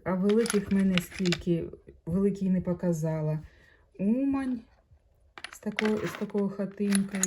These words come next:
Ведмежатко, дивіться, яке класнюче.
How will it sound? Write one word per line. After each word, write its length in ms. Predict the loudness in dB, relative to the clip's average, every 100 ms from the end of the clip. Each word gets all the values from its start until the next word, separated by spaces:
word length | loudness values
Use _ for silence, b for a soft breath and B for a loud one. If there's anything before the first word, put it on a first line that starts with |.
| -2 -2
Ведмежатко, 640 | 2 2 2 0 -2 -4
дивіться, 420 | -4 -4 -4 -6
яке 340 | -10 -8 -8 -8 -8 -16 B B -14 -12 -8
класнюче. 800 | -6 -2 -2 0 -2 -4 -6